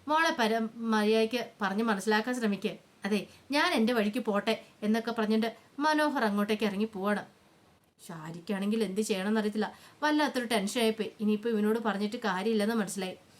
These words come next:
അവൻ അങ്ങോട്ട് പോയി കഴിഞ്ഞപ്പോൾ തന്നെ സരയു ഇങ്ങോട്ട് ഇറങ്ങി വരുവാണ്. സരയുവിനെ കണ്ടു കഴിഞ്ഞപ്പോൾ ശാരി ചോദിച്ചു, "അല്ല, മോള് ഞാൻ എങ്ങോട്ടാന്ന്?" ചോദിക്കാം. "ഇതെന്താ, നിങ്ങളെ ബോധിപ്പിച്ചിട്ടാണോ പോവാനെന്ന്?" ചോദിക്കണം. "അല്ല മോളെ, ഏ, ഞാൻ, അതെ, കുഞ്ഞ് മുകളിലുണ്ട്,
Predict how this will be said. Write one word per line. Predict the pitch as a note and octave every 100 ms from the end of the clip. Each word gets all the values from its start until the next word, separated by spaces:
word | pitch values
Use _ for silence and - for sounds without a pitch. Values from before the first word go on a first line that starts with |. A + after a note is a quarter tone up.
| - - - _ -
അവൻ | E4 E4
അങ്ങോട്ട് | C4+ C#4+ C#4+
പോയി | A3+ A#3+
കഴിഞ്ഞപ്പോൾ | A#3+ A3 A3+ A3+
തന്നെ | G#3+ A3+ A3 - - _ _ _ -
സരയു | - F#3 G3
ഇങ്ങോട്ട് | A3 G#3 A3
ഇറങ്ങി | F#3+ G#3
വരുവാണ്. | G3+ G#3 G3 - - - _ _ -
സരയുവിനെ | G3+ F3+ F3+ G#3
കണ്ടു | G#3+ G3
കഴിഞ്ഞപ്പോൾ | G#3 G#3 A3+
ശാരി | A3 F3+ A3
ചോദിച്ചു, | A3
"അല്ല, | G#3+ B3
മോള് | A3 F#3+
ഞാൻ | B3+
എങ്ങോട്ടാന്ന്?" | B3 A3+ A#3+ A#3+
ചോദിക്കാം. | A3+ G#3+ - - -
"ഇതെന്താ, | G#3 B3 B3+ B3+ - _ -
നിങ്ങളെ | F4 F#4+ F#4+
ബോധിപ്പിച്ചിട്ടാണോ | C4 A#3 B3 C4 C#4+ A3+ A#3
പോവാനെന്ന്?" | A3 G3+ G#3+ B3
ചോദിക്കണം. | A3+ A3+ G#3 - -
"അല്ല | C#3+ F#3
മോളെ, | G3+ G#3 A3 - - -
ഏ, | - F#3+ F#3+
ഞാൻ, | F#3 E3+ F3+ A3 A3 - -
അതെ, | A#3 A3 G3+
കുഞ്ഞ് | - D#4
മുകളിലുണ്ട്, | D#4 A3 G#3+ B3 G3+